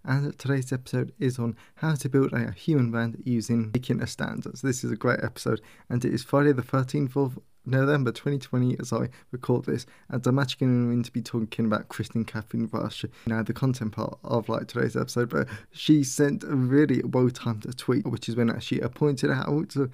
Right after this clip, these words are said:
that we also had a Friday the thirteenth back in March, which is when we all went into lockdown, like, and everything. So hopefully nothing bad will happen on this Friday,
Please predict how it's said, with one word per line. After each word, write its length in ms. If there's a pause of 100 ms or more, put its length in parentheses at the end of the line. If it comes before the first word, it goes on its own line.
(100)
that 260
we 80
also 200
had 140
a 40
Friday 340
the 100
thirteenth 800 (400)
back 320
in 200
March, 380
which 240
is 120
when 160
we 100
all 120
went 280
into 240
lockdown, 640 (180)
like, 120 (160)
and 100
everything. 240
So 120 (100)
hopefully 380 (280)
nothing 380
bad 400
will 220
happen 400
on 280
this 220
Friday, 400